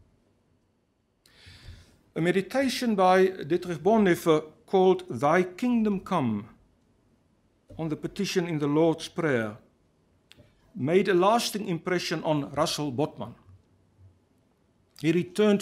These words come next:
to this meditation again and again, uh, from the time of his doctoral dissertation to his time as Vice Chancellor of Stellenbosch University. "No one can pray for the kingdom," said Bonhoeffer,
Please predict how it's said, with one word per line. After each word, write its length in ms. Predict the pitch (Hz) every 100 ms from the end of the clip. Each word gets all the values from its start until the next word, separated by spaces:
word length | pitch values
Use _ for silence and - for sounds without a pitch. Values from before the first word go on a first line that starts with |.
| -
to 80 | 147
this 240 | 160 -
meditation 560 | 165 151 - 156 165 139
again 340 | 131 160 175
and 140 | 156
again, 420 | 143 131 147 131 - - - - - _ -
uh, 160 | - 113
from 320 | - 165 175
the 80 | 165
time 320 | 170 165 165
of 140 | 151
his 300 | 147 135 - -
doctoral 380 | - 151 - 156
dissertation 880 | 143 143 156 - 175 - 165 151 139 - _ -
to 120 | 175
his 180 | 160 -
time 320 | 156 151 151
as 140 | 135
Vice 300 | 113 143 156
Chancellor 720 | - 156 147 147 151 143 135 -
of 100 | 120
Stellenbosch 760 | - - - 143 135 127 -
University. 720 | 147 135 123 120 - - 98 - _ _ _ _ _ _ _ _ _ _ _ _
"No 300 | 127 143 254
one 480 | 302 285 277 269 240 -
can 240 | - 208 196
pray 300 | - 233 233
for 220 | 226 202 190
the 80 |
kingdom," 680 | 180 - 233 226 170 131 98 - _ _ _ _ _ _
said 240 | - 156
Bonhoeffer, 460 | 139 131 113 107